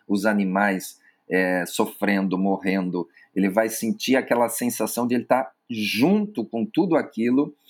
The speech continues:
é, pegando fogo. É, porque a gente usa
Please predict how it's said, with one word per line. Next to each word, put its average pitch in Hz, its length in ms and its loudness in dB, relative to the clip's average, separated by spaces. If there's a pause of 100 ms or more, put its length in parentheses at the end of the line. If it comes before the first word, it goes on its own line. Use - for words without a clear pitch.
(180)
é, 113 200 2
pegando 120 440 0
fogo. - 440 0 (480)
É, 92 640 2
porque 104 320 0
a 95 80 2
gente 104 400 -4
usa 127 480 2